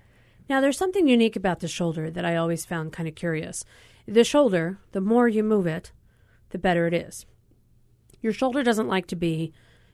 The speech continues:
static. It doesn't like to be kept in one place.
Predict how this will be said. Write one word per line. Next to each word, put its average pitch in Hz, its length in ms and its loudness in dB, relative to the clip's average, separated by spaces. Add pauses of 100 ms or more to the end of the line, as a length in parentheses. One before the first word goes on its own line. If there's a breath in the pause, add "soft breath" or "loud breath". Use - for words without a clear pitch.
static. 180 600 -2
It 165 80 -8
doesn't 202 220 -6
like 185 200 -2
to 196 80 -4
be 185 140 2
kept - 340 -6
in 170 180 -2
one 156 220 -4
place. - 460 -12